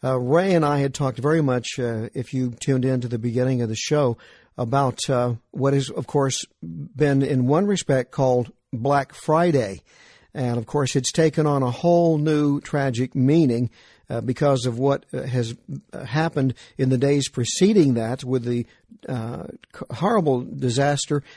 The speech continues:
and the terror attacks in Mumbai in India. And, th-, and then, of course, uh, bookended by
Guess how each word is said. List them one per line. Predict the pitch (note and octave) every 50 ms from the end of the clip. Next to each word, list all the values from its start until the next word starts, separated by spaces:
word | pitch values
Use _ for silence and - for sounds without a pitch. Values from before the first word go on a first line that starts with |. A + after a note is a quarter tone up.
| - _ -
and | - A2 A#2
the | -
terror | - D#3+ D#3 D3+ D3 C3+
attacks | C3 A#2+ - C#3+ C3 C3 C3 - -
in | B2 A#2+ A2+
Mumbai | A2+ A2+ G#2+ G2+ B2+ B2 B2 C3 C3+ B2+ - _ _ _ _ -
in | A#2+ A2+
India. | A#2+ C3 C3+ C3+ C3 C3+ C3+ C3 - _ - - - _ _ - -
And, | C3 B2
th-, | C#3 - -
and | D3 C3+
then, | C3+ B2+
of | B2+ A#2+
course, | - D3 C#3+ C#3+ B2+ - - - - -
uh, | - C3 B2 B2 A#2+ B2+ C3 C3 C3+ - - _ -
bookended | B2 - D3+ A#2+ A#2 D#3 E3+ D#3+ - D3+ C3 C3 B2 B2+ B2 A#2 G#2+
by | A#2+ C3 B2+ B2+ C3+ B2+ A2+